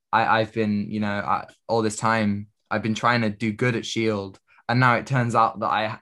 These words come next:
you know, I've just been working for the same guys the whole time. And, you know, I'm not really sure what that good means anymore," which I think is, you know, a really, I mean, it makes sense. It, it's, it's the best thing for her to be,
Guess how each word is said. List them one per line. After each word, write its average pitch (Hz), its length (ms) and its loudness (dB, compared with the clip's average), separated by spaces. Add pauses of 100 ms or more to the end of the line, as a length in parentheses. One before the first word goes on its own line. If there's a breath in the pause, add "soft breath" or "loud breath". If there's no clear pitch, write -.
you 117 140 -4
know, 110 80 0
I've 104 140 0
just 120 120 -6
been 113 140 -2
working 113 340 0
for 104 80 -10
the 101 80 -8
same 104 320 -2
guys 104 380 4
the 101 100 -6
whole 104 160 -2
time. 101 480 -2 (520 soft breath)
And, 101 340 2
you 110 100 0
know, 107 100 4
I'm 107 120 4
not 120 140 2
really 110 100 -2
sure 110 220 2
what 98 80 -2
that 101 180 -4
good 110 160 -2
means 117 360 0
anymore," 98 520 -8 (460 soft breath)
which 123 200 -4
I 127 60 4
think 131 260 0
is, 110 460 -2
you 117 120 -2
know, 104 360 -4 (880)
a 113 100 2
really, 113 760 2 (120)
I 123 60 -2
mean, 123 160 0
it 104 60 -4
makes 147 280 -2
sense. - 580 -4 (540)
It, 117 140 -2
it's, 110 200 -6
it's 107 120 -6
the 120 100 -6
best 117 280 -2
thing 113 180 -2
for 107 120 -6
her 107 120 -2
to - 100 -10
be, 98 320 -4